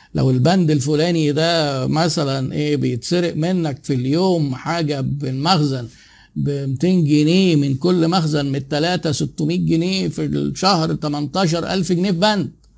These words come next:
يعني في السنه كام؟ اضرب بقى اتناشر بمتين وستاشر ألف جنيه، لو انا ضربتها صح يعني.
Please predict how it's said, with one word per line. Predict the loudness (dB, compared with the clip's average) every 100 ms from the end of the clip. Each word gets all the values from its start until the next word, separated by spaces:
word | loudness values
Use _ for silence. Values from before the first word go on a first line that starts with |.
| _ -20 -20 -20 -14 -4
يعني | -2 0 0 0
في | 0
السنه | 0 0 0
كام؟ | 2 2 2 0 -2 -6 _ _ _ -8
اضرب | -4 -2 -4 -2
بقى | -2 -2
اتناشر | -4 -4 -4 -2 -2 -2
بمتين | -4 -4 -4 -4 0 0 0 -4 -4
وستاشر | -2 0 0 0 -2 -4 0 2 2 2 0 -2 -4 -4 -2
ألف | -2 0
جنيه، | -2 -4 -8 -16 -20 -10
لو | -8
انا | -6
ضربتها | -8 -8 -10 -10
صح | -10 -14
يعني. | -20 -20